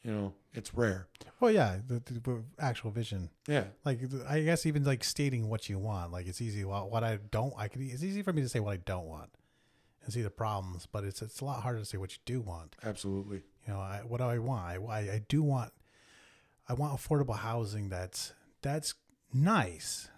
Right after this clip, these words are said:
Speaker 2: that's not shitty, <laughs> that's
Speaker 1: Yeah.
Speaker 2: like, that works in a, in a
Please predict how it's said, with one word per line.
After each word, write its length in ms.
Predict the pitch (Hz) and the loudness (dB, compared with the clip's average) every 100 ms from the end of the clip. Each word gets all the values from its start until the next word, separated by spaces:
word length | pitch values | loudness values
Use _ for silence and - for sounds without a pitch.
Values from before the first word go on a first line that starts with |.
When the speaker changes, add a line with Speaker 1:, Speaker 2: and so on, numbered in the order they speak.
| - | -4
Speaker 2:
that's 200 | 123 - | -2 2
not 180 | 170 127 | 0 2
shitty, 560 | - 175 156 98 80 - _ _ _ _ _ _ | 2 4 2 0 -6 -18 _ _ _ _ _ _
<laughs> 600 | 131 - 156 - 185 - - | 0 4 4 6 4 2 0
that's 260 | 131 113 | 0 2
Speaker 1:
Yeah. 60 | 139 | 2
Speaker 2:
like, 120 | 135 113 - - | 2 0 -12 -4
that 220 | - 135 143 | 0 0 2
works 420 | 165 175 113 - | 6 6 6 0
in 140 | 123 120 | 0 2
a, 80 | 123 | 2
in 180 | 127 123 | 2 2
a 280 | 113 107 | 2 0